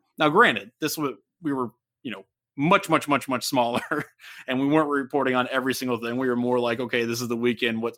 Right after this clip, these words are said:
games are going on? What's going, you know, what are we gonna talk about?" But that's something that I felt that we could have talked about. We didn't.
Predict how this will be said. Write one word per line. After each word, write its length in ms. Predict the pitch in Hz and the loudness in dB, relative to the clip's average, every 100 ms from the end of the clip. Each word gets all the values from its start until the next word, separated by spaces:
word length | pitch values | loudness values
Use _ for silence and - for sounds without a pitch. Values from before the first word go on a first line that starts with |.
| _ | _
games 300 | 117 117 113 | -4 -2 -4
are 40 | |
going 280 | 117 110 107 | -4 -4 -4
on? 240 | 110 110 | -4 -4
What's 160 | 110 - | -6 -8
going, 200 | 113 113 | -10 -8
you 60 | |
know, 100 | 107 | -10
what 140 | 104 110 | -8 -8
are 60 | |
we 100 | 113 | -6
gonna 160 | 107 107 | -8 -8
talk 240 | 107 123 | -6 -6
about?" 280 | 135 110 101 _ _ - _ _ | -4 -6 -6 _ _ -20 _ _
But 240 | 135 127 131 | 2 2 2
that's 240 | 139 165 | 0 0
something 300 | - 170 170 | -2 0 0
that 100 | 147 | 0
I 60 | 139 | 0
felt 240 | - 139 | 0 -2
that 100 | 131 | -4
we 100 | 127 | -8
could 140 | 117 120 | -8 -6
have 80 | |
talked 260 | 113 113 - | -2 -4 -4
about. 160 | 110 101 | -8 -6
We 120 | 110 | -2
didn't. 300 | 190 - | -2 -4